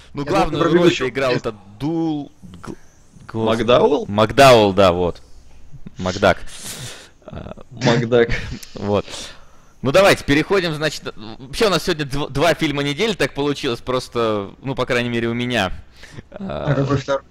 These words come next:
Speaker 2: Давай
Speaker 1: ну,
Speaker 2: начни
Speaker 1: по-,
Speaker 2: со
Speaker 1: по-,
Speaker 2: второго
Speaker 1: потому
Speaker 2: тогда.
Speaker 1: что мы с Солодом наконец-то сходили на хардкор оба.
Speaker 3: Ну, не наконец-то,
Speaker 2: А!
Speaker 3: я ходил на премьеру.
Speaker 1: Ну, а я
Speaker 2: Давайте,
Speaker 1: наконец-то,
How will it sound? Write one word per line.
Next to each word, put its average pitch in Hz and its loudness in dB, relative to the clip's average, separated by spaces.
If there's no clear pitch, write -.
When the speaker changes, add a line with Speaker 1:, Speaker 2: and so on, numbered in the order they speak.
Speaker 2:
Давай 208 6
Speaker 1:
ну, 190 6
Speaker 2:
начни 190 4
Speaker 1:
по-, 151 4
Speaker 2:
со 151 0
Speaker 1:
по-, 170 2
Speaker 2:
второго 160 8
Speaker 1:
потому 190 2
Speaker 2:
тогда. 262 2
Speaker 1:
что 196 2
мы 190 0
с - -4
Солодом 185 2
наконец-то 151 -2
сходили 156 0
на 151 0
хардкор 139 0
оба. 92 0
Speaker 3:
Ну, 160 6
не 185 6
наконец-то, 185 10
Speaker 2:
А! 143 4
Speaker 3:
я 180 2
ходил 196 2
на 196 2
премьеру. 185 2
Speaker 1:
Ну, 151 0
а 170 4
я 214 2
Speaker 2:
Давайте, 196 6
Speaker 1:
наконец-то, - -6